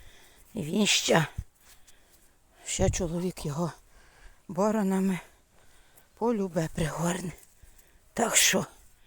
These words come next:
так що ось такі справи.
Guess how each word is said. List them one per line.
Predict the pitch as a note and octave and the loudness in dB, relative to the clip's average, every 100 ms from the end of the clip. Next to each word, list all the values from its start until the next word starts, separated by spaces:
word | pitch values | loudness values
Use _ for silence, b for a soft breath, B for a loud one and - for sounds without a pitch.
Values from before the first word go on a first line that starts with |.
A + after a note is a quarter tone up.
| b b b b - - - - - - - - - - - F#3+ - - - - - - - - - - - - B B B | b b b b -20 -20 -20 -20 -20 -10 -2 -2 -2 -6 -6 -10 -10 -14 -16 -14 -12 -12 -14 -14 -16 -18 -20 -20 B B B
так | - A3 G3 | 2 2 2
що | - | -2
ось | F#3 F#3 | -2 -2
такі | - E3 D#3 | -2 -4 -4
справи. | - - - | -4 -4 -6